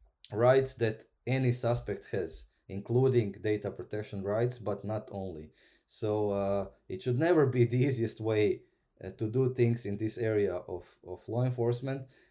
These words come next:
But I think they, they, there can still be solutions that are helpful and that in-, uh, allow intelligence-led policing while respecting, uh, fundamental rights, uh, of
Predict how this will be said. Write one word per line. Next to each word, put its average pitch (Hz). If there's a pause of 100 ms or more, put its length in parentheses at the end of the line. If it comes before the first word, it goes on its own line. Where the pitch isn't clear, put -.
But 101
I 107
think 131
they, 110
they, 101
there 104
can 101
still 120
be 117
solutions 113
that 95
are 90 (300)
helpful 156 (300)
and 104
that 101
in-, 104
uh, 104
allow 113
intelligence-led 127
policing 110 (280)
while 131
respecting, 107 (400)
uh, 90
fundamental 101
rights, 101
uh, 90 (100)
of 92